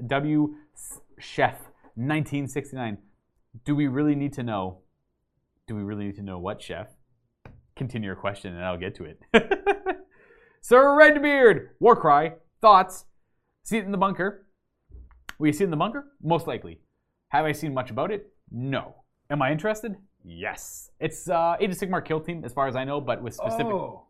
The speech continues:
Speaker 2: right.
Speaker 1: but, but it's, like, specific kill teams too, 'cause you have Games Workshop has said they wanna use Warcry as a way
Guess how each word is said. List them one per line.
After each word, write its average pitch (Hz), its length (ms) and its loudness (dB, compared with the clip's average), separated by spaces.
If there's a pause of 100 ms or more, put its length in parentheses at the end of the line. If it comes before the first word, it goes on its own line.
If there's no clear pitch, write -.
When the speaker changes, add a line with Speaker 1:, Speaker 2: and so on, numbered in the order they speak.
(120)
Speaker 2:
right. 170 160 -8
Speaker 1:
but, 151 180 -6
but 156 120 -4
it's, 135 80 -8
like, 156 100 -4
specific 147 400 -8
kill 139 140 -4
teams 143 260 -8
too, 147 140 -4
'cause 135 160 -6
you 123 100 -6
have 123 240 -2 (400)
Games 139 220 -6
Workshop 131 320 -4
has 123 100 -8
said 123 180 -4
they 120 120 -4
wanna 135 240 -4
use 127 240 -6
Warcry 139 680 -2 (280)
as 113 180 -6
a 120 60 -4
way 127 560 -4